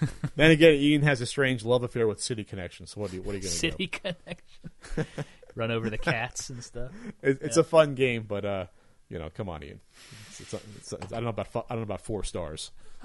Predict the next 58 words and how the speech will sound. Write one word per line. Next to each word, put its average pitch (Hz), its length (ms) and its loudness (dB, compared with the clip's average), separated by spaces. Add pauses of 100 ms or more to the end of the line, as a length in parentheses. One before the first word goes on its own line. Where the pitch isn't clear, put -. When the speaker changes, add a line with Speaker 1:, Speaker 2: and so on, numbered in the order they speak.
(100)
Speaker 2:
Let's, - 180 -8
uh, 87 220 -6
let's, - 180 -14
let's, - 240 -10 (100)
let's 98 200 -12
go 98 120 -10
nuts. 82 300 -14 (420)
That 117 140 0
was 120 120 0
the 117 80 -4
debate. 117 400 0 (160)
Sometimes 110 380 -6
Ian 113 180 -4
and 107 80 -4
I 104 60 -4
would, 101 140 -4
we'd, 107 260 -8
we'd, 101 180 -6
uh, 95 140 -4 (180)
quarrel 117 460 0
over 101 160 -4
the 95 80 -10
star 110 320 -2
ratings 98 360 -6
of 95 160 -12
some 101 200 -8
games 101 280 -6
in 95 60 -8
the 90 80 -10
guidebook 90 500 -8 (540)
that 123 80 -4
Speaker 1:
Yeah. 110 140 0
Speaker 2:
he 110 80 -4
gave. 90 260 -8 (720)
He, 110 60 -6
Speaker 1:
That's 120 160 0
Speaker 2:
he, 165 60 6
Speaker 1:
what, 165 80 4
Speaker 2:
he - 20 -6
Speaker 1:
that's 143 140 6
Speaker 2:
would 147 80 8
Speaker 1:
what 185 80 6
Speaker 2:
get 151 40 8
Speaker 1:
makes 165 240 4
it, 175 240 -2
that's 147 180 -8
what 147 140 -6
makes, 160 340 -8
uh, 156 460 -4
that's 156 160 -12
what 160 60 -10
makes 170 200 -8
it - 80 -16
fun, 185 260 -6
though. 101 100 -6
You 101 100 -8
get 113 160 -10
to 110 240 -8